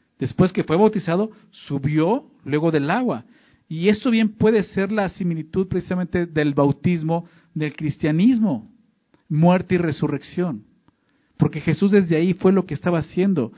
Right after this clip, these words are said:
como una prefigura de lo que iba a suceder en la cruz. Él iba a morir y iba a resucitar, ¿se dan cuenta? Es lo que Pablo enseña en Romanos seis acerca de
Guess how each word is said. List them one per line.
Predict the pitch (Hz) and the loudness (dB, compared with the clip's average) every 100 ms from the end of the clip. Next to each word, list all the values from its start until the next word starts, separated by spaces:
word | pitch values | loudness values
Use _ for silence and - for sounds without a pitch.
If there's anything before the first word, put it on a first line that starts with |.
| - _ _ | -20 _ _
como | - 147 | 0 4
una | 180 185 190 - _ _ - | 6 4 2 -10 _ _ 0
prefigura | 151 165 147 165 185 | 2 0 2 2 2
de | |
lo | 170 | 0
que | 147 | -2
iba | 160 | -6
a | 151 | -6
suceder | 147 151 147 165 165 - | -8 -4 -2 -2 -4 -4
en | 135 | -2
la | 135 | -2
cruz. | 180 190 123 - _ _ | -2 -2 -4 -14 _ _
Él | 147 151 | -4 0
iba | 175 | 6
a | 190 | 6
morir | 185 180 165 151 - _ _ _ | 8 8 4 0 -8 _ _ _
y | 135 | -4
iba | 139 151 | 0 -2
a | |
resucitar, | 131 - 117 123 - 147 156 127 | -4 -6 -10 -10 -10 -8 -6 -8
¿se | 120 | -8
dan | 117 | -10
cuenta? | - 131 180 - _ _ _ _ _ - | -10 -12 -12 -14 _ _ _ _ _ -10
Es | 156 | -6
lo | 170 | -4
que | - | -2
Pablo | - 165 | -2 -2
enseña | 160 151 160 | -2 -4 -4
en | 139 | -4
Romanos | 131 147 135 | -4 -4 -6
seis | 170 160 | -8 -10
acerca | - 131 135 | -8 -8 -6
de | 123 139 | -8 -8